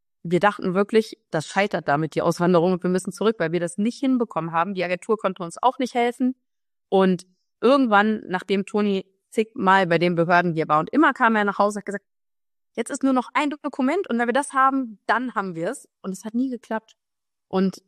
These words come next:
an dem einen Tag hat er gesagt, „Nina, ich fahre da jetzt hin und entweder wir kriegen heute das Visa oder wir müssen nach Hause. Aber das ist jetzt mein letzter Versuch.“ Und an dem Tag kam Toni nach Hause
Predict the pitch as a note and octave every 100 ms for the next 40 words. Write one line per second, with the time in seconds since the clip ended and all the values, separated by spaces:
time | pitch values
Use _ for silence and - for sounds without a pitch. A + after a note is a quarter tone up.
0 | _ _ - F#3+ G3 G3+ G#3+ A3 G#3+ A3
1 | - _ - G3 F#3+ F#3+ F#3 G#3+ B3 F#3
2 | - G#3+ G3 - A#3 D4 D#4+ _ _ _
3 | - F#3 - _ _ _ _ - F#3+ A3+
4 | B3 C4+ C#4+ C#4+ _ _ F#3 F#3 - A3+
5 | F#3+ F#3 F3+ G3+ A3+ A3 - F3 E3+ D3+
6 | D3+ D3+ C3+ D3 D3 B2+ _ _ _ _
7 | _ - E3 D#3+ D3+ - _ _ _ _
8 | _ F3+ F3 - F3 F#3 F3 F3+ F3+ -
9 | E3 E3+ - - _ _ _ _ _ F#3+
10 | F#3+ G3 F#3+ F#3 - - F#3 F#3 F3+ G#3+
11 | B3 - E3+ A3 - F#3 F3+ F#3 F#3 E3+
12 | - E3 G3 A#3+ D#4